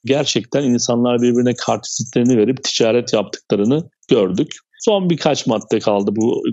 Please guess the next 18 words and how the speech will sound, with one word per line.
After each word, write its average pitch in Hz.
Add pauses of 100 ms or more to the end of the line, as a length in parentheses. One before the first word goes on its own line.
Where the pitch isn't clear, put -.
konuyla 107
alakalı. 101 (100)
Onları 127
da 110
bitirelim. 110 (100)
En 123
azından, 113
e, 110
dinleyicilerimizin 110 (140)
tamamen 107 (200)
haberi 104
olmuş 98
olsun. 98 (180)
Bugün 180 (300)
ülke 139
temsilciliklerimiz 127
var, 95
altı 98